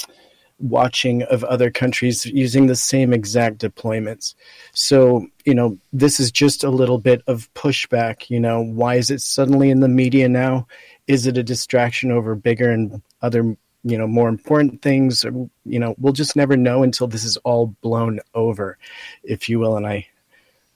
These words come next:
I'm sorry to use that balloon pun there, but it is one of those things that we're gonna have to kind of wait and see that we'll know once it's all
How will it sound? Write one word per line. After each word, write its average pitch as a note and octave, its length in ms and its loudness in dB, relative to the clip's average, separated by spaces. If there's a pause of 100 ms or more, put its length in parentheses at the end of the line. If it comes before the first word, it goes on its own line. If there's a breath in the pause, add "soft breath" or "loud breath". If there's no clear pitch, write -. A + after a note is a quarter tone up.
(160)
I'm G#2+ 100 -8
sorry A#2 260 4
to A2+ 80 2
use A2 220 0
that G#2 200 -4
balloon A2 380 0
pun A#2 360 -2
there, G#2 280 -6
but A2 180 -2 (540 loud breath)
it C3 160 6
is C3 220 4
one B2+ 160 4
of A#2+ 80 4
those A#2+ 240 2
things A#2+ 240 2
that A2+ 80 -4
we're A#2 80 -4
gonna B2 180 4
have B2+ 260 0
to C#3+ 80 -2
kind D#3+ 220 2
of G#2 160 -2
wait A#2 220 2
and A#2+ 120 -2
see A#2+ 360 -2
that A#2 180 -2
we'll A2+ 140 -2
know A2+ 260 -2
once A2+ 400 -6
it's - 140 -6
all A2+ 260 -2